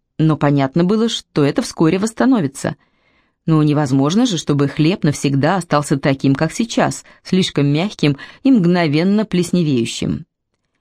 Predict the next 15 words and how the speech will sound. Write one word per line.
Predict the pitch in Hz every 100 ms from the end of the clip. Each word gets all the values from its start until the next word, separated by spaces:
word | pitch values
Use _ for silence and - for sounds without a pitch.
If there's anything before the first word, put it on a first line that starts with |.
| _ _ -
Так | 165 170
никогда | 165 202 196 294
не | 190
пекли | 147 - 139
хлеб, | 131 135 127 - - -
не | 196
будут | 147 139 175 -
печь | 175 180 226
и |
впредь. | - 262 262 - - _
Надо | 175 175 165
только | 170 165 147
переждать | - 214 233 196 143 127 -
неприятный | 156 - 143 135 147 143
период, | 185 170 123